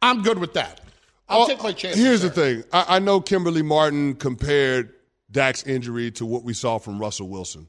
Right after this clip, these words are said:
Speaker 1: Mm.
Speaker 2: a couple of years ago. There was another guy that dealt with a similar injury a few years back. His name is Drew Brees. He missed five games. Teddy Bridgewater stepped in.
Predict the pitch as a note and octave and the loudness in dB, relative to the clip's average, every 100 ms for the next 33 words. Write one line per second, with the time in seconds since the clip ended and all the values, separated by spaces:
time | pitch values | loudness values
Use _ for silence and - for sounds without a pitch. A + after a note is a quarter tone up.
0 | _ _ F3 D3+ E2+ A2 G2 G2+ F#2 F2 | _ _ -12 -12 -10 -12 -8 -10 -10 -14
1 | C#2+ - _ _ _ _ _ D3+ D#3 E3 | -20 -20 _ _ _ _ _ -6 -4 -4
2 | E3+ C#3+ B2+ A2+ A2+ G#2+ B2 A#2+ A#2+ G#2 | -4 -4 -6 -6 -8 -8 -8 -8 -14 -16
3 | A2 A#2+ A2 A2 A#2 G#2+ G#2 G2+ G2 A2+ | -14 -12 -12 -12 -10 -12 -12 -14 -14 -14
4 | G#2+ G#2 G2 F2+ F2 C2 _ _ C#3 C#3+ | -12 -12 -14 -16 -18 -20 _ _ -8 -4
5 | C#3+ C3+ A2 C3 B2 A#2+ G2+ - _ _ | -4 -4 -6 -10 -10 -8 -10 -14 _ _
6 | _ _ A2+ B2+ C3+ - - D3+ D3+ B2+ | _ _ -8 -4 -4 -6 -6 -4 -4 -4
7 | B2+ A2 F2+ - B2+ B2+ B2 B2+ B2+ B2 | -8 -10 -14 -12 -8 -8 -6 -8 -6 -8
8 | A#2+ - C3 A#2+ B2+ B2 B2 | -10 -8 -10 -8 -6 -6 -6